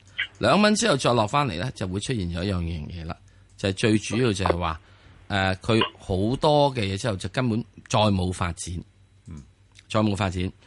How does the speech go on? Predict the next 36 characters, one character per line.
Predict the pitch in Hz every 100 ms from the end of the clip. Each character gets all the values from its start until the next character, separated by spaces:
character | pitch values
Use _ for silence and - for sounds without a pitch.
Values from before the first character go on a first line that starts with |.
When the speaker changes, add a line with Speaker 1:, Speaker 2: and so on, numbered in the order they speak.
| - - -
Speaker 1:
咁 | 196 233
你 |
既 | 185 170
然 | 156
冇 | 104 120
發 | 131 123
展 | 120
嘅 | 139 127
話， | 101 104 -
作 | - 147
為 | 123 92
咗 | 123
一 |
個 | 156
房 | 120 - 98 90 85 85
地 | 95
產 | 90 92 101
股， | 101 92 - - - -
Speaker 2:
嗯。 | - 76 - _ _ _ _ _ _ _ _ _ _ _
Speaker 1:
值 | - 143
唔 | 110
值 | 107 117
十 | - 104
倍 | - 117
P | 151 156 156
E |
呢？ | 160 175 - _
Speaker 2:
但 | - 90
係 |
佢 | 90
折 | - 82
讓 | 78 78
好 |
大 | 85 71 60
喎。 | 62 - - - -
Speaker 1:
啱。 | 127 135